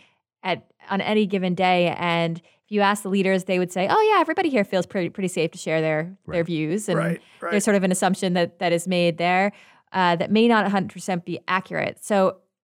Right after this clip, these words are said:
Speaker 1: how do companies, or how should companies really identify if there is a need to address safety in their existing culture, if that culture does, uh, make it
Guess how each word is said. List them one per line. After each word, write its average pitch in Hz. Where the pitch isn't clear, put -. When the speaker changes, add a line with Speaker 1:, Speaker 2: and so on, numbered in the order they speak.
Speaker 1:
how 320
do 302
companies, 208
or 196
how 214
should 285
companies 185
really 185
identify 165
if 220
there 202
is 247
a 220
need 160
to 185
address 160
safety 160
in 160
their 160
existing 160
culture, -
if 196
that 185
culture 196
does, 190
uh, 170
make 185
it 165